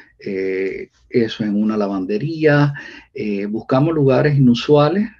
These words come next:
nos metemos y ahí dejamos nuestro libro de regalo.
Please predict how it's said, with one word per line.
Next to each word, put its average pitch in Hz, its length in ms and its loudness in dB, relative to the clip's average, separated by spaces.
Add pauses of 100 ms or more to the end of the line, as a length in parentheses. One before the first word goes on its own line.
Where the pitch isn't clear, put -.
(220)
nos 92 260 -16
metemos 190 500 0 (220)
y 113 140 -4
ahí 101 180 -2
dejamos 113 500 -4
nuestro 101 300 -10
libro 98 360 -6
de 101 260 -4 (500)
regalo. 87 420 -4